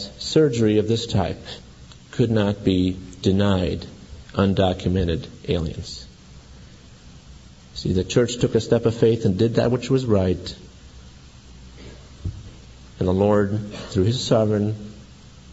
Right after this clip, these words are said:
way, basically took the burden away. After s-, the surgery, infla-, uh,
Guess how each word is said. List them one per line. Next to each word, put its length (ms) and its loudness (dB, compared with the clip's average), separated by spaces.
way, 500 0
basically 460 0
took 300 0
the 60 0
burden 340 0
away. 300 -2
After 280 2
s-, 360 -4
the 80 -6
surgery, 600 2
infla-, 840 0
uh, 40 -12